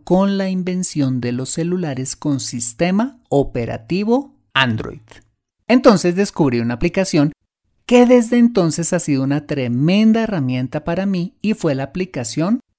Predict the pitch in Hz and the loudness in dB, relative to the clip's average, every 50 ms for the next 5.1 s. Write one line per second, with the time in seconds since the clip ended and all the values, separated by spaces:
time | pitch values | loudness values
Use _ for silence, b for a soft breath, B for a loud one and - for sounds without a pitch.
0 | _ _ _ _ - - - - - 180 175 180 170 143 151 147 123 - - - | _ _ _ _ -20 -12 -6 0 0 0 0 0 -2 -2 -2 -2 -4 -6 -10 -14
1 | - - - - _ _ _ - - 180 - 240 240 233 - - - 147 139 147 | -16 -16 -20 -20 _ _ _ -6 -6 -4 -2 -2 -2 -2 -2 -2 -2 -2 -2 -2
2 | 165 180 _ _ _ _ - - - 202 190 190 202 220 240 - - _ - - | -6 -6 _ _ _ _ -12 -4 -2 0 0 0 0 -2 -4 -6 -10 _ -6 0
3 | 151 220 233 233 - - - - - - - _ - - 139 135 135 127 127 123 | 2 2 2 2 -2 -12 -16 -16 -16 -20 -20 _ -12 -8 -6 -4 -4 -4 -4 -4
4 | 120 120 113 113 135 135 - - 117 - 127 123 - - 151 156 147 135 117 - | -6 -6 -6 -6 -8 -6 -6 -8 -10 -10 -10 -10 -6 -4 -2 -2 -2 -4 -6 -8
5 | 110 110 | -12 -14